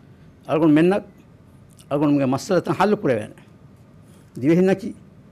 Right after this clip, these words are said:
මියවර මා උඳගු කංකං, මීගේ කුරින් සුල්හවරි කමායකු, නිම්මාෆ තිබි මිහු. නම් වෙස් කංකං හල්ලු නුකුරෙවි. දිගු දෙමිගේ හිඟජ්ජනම, අල්ගොන් මෙන්ගේ මස්සල තහුවේ තෙරිය, බේරුග ෆරාත්තකුන් වන්නම් බේනුමානේ.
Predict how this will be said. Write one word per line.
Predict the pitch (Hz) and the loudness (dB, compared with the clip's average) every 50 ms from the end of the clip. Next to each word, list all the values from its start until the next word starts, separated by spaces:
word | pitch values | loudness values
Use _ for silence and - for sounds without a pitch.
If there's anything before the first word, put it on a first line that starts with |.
| - - - - | -20 -20 -10 -2
මියවර | 143 156 180 180 165 180 170 | 0 2 2 2 2 2 2
මා | 165 185 190 185 - | 2 2 2 2 2
උඳගු | - 185 185 233 226 233 214 | 0 2 2 2 2 0 0
කංකං, | - 180 175 170 180 147 - - | 0 0 0 0 -2 -6 -4 -2
මීගේ | 143 151 156 156 | 0 0 0 0
කුරින් | 151 - - 165 160 160 160 | -2 -2 0 0 0 0 0
සුල්හවරි | - 202 202 - 196 185 170 | -2 -6 -4 -4 -2 -2 -4
කමායකු, | - - 151 151 147 143 139 - - - - - - - - - - - - | -4 -4 -2 -2 -2 -2 -4 -6 -14 -20 -20 -20 -20 -20 -20 -20 -18 -8 -4
නිම්මාෆ | 131 147 156 160 175 175 175 175 180 | 0 0 2 2 2 2 2 0 -2
තිබි | - 156 156 156 | -4 -4 -2 0
මිහු. | 160 180 185 170 - - - - - - - _ _ - - - - - - - - - - - - - - | 0 0 0 -2 -4 -8 -14 -20 -20 -20 -20 _ _ -20 -20 -20 -20 -20 -20 -20 -20 -20 -20 -20 -20 -12 -6
නම් | 143 143 151 | -2 -2 0
වෙස් | 151 147 - | -2 -2 -4
කංකං | - - 180 202 190 - 294 226 | -4 -2 -2 -2 -2 -4 -6 -6
හල්ලු | - - 202 196 170 | -4 -4 -2 0 2
නුකුරෙවි. | 160 170 170 - 220 165 110 - - - - - - - - - - - - - - - - - - - | 2 0 0 0 -2 -2 -2 -4 -8 -16 -20 -20 -20 -20 -20 -20 -20 -20 -20 -20 -20 -20 -20 -20 -14 -4
දිගු | 117 170 180 220 | -2 0 0 2
දෙමිගේ | 185 190 185 180 160 170 165 | 2 2 2 2 2 2 2
හිඟජ්ජනම, | 147 143 156 165 147 143 156 147 147 147 143 - - - - - - | 2 2 2 0 0 0 0 0 0 -2 -4 -6 -12 -20 -14 -8 -4
අල්ගොන් | 147 156 170 165 | -2 0 0 2
මෙන්ගේ | 160 156 151 139 127 | 2 2 0 0 -2
මස්සල | 131 139 147 - 226 | -2 -4 -6 -6 -10
තහුවේ | 175 - 196 156 160 147 | -10 -10 -8 -6 -6 -6
තෙරිය, | - - 139 139 131 123 - - - - - - - - - - | -6 -4 -4 -2 -2 -4 -4 -8 -18 -20 -20 -20 -20 -20 -20 -6
බේරුග | 131 147 170 190 175 156 160 | -2 0 0 0 0 -2 -4
ෆරාත්තකුන් | - 147 139 147 143 - - - 147 135 - - - - - - - - - - | -4 -2 -2 -2 -2 -4 -6 -8 -6 -8 -8 -10 -14 -20 -20 -20 -20 -20 -20 -16
වන්නම් | 160 117 135 143 143 135 123 | -8 -4 -2 0 0 0 0
බේනුමානේ. | 110 117 107 107 110 107 107 107 107 90 - - | -2 -4 -6 -6 -8 -10 -10 -12 -14 -16 -18 -20